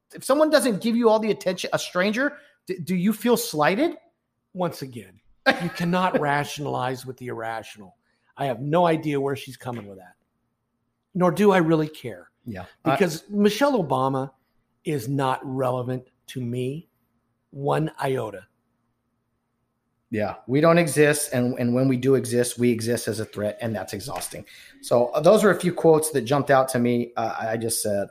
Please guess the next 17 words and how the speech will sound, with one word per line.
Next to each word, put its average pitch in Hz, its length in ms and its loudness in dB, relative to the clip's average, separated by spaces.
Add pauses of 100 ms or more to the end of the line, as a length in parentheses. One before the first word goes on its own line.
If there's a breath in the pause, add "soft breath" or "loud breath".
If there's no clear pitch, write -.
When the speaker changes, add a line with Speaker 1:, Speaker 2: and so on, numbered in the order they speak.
(140)
Speaker 1:
"Uh, 135 400 6
excuse 202 280 2
me?" 320 220 6 (480 loud breath)
Um, 143 560 4 (240)
that's - 380 0 (100)
really 165 320 8
interesting 156 500 2
because 165 300 4
my 175 400 4
argument 208 540 6
is 117 160 -4
this. 127 260 -2 (1700 loud breath)
There 240 360 8
are 180 500 6 (100)
quite 196 400 4
a 185 60 2
few, 120 520 -6